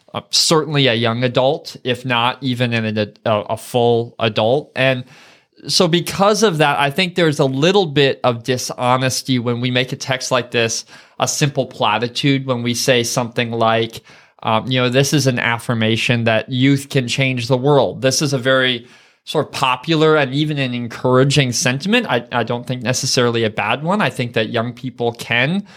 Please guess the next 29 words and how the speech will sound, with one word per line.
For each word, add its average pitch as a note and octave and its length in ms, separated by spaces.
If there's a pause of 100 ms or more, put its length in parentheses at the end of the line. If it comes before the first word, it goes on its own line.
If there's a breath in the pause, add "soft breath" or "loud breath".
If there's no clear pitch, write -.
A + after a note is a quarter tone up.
(260 loud breath)
with C#3 180
their A#2+ 180
passion F3 800 (320 soft breath)
and, B2 340
uh, A#2 240
with B2 240
their A#2+ 140
commitment, B2 800 (300 loud breath)
uh, A#2+ 200
they B2+ 240
can C3+ 240
certainly D3+ 500
make B2 280 (220)
a A2+ 280
substantial C#3 800
difference A2 540
in B2 280
their C3+ 280
world B2+ 520
and B2 260
our D#3+ 300
world. A2+ 440 (400 soft breath)
That C#3 440
said, G3+ 520 (640 loud breath)
the C#3+ 180
thing A3+ 260
that F3 160
follows F3+ 800
this, A#2 360